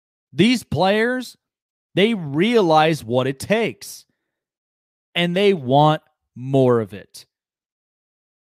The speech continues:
Shaq Barrett, re-sign. Levante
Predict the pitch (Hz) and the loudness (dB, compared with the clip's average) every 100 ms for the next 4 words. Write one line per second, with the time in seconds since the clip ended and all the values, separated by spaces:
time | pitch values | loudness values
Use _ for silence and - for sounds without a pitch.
0 | _ - - - 160 180 - _ _ - | _ -12 -10 -4 -2 -2 -6 _ _ -20
1 | 98 151 185 196 202 _ _ _ _ _ | -2 2 4 2 0 _ _ _ _ _
2 | _ _ _ _ - 170 - - 143 131 | _ _ _ _ -2 -2 -2 -4 -4 -4
3 | 139 156 _ _ _ _ _ _ _ _ | -8 -14 _ _ _ _ _ _ _ _
4 | _ _ _ 131 123 156 185 190 180 | _ _ _ -8 0 0 0 -2 -2